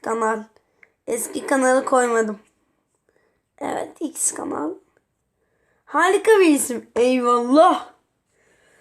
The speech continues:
Ah, şimdi sizi şimdiden en çok izlenen listesinde görebiliyorum. Sanırım bizden başka YouTuber yok oyunda.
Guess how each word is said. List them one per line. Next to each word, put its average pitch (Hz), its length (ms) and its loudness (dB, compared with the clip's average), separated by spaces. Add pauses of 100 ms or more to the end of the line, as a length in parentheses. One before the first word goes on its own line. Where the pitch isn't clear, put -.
(180)
Ah, 254 260 -4
şimdi 349 800 2 (920)
sizi 277 360 -4
şimdiden 330 600 2
en 320 180 4
çok 311 220 -2
izlenen 262 500 2
listesinde 269 500 -2
görebiliyorum. 247 680 0 (580)
Sanırım - 480 -20 (100)
bizden - 380 -12
başka - 340 -8
YouTuber - 500 -20
yok - 240 -20
oyunda. - 320 -20